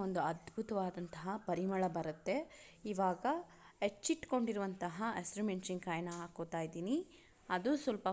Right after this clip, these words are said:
ಫ್ರೈ ಆಗಲಿ. ಫ್ರೈ ಆದಮೇಲೆ ಹಚ್ಚಿ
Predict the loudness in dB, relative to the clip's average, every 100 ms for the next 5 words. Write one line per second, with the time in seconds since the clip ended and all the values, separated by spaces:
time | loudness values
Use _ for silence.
0 | 0 0 2 0 0 -2 -2 -2 -6 -16
1 | -20 -20 -8 0 2 4 4 2 0 -2
2 | -2 -2 -4 -4 -14 _ -20 -20 -20 -20
3 | -20 _ _ 2 2 6 6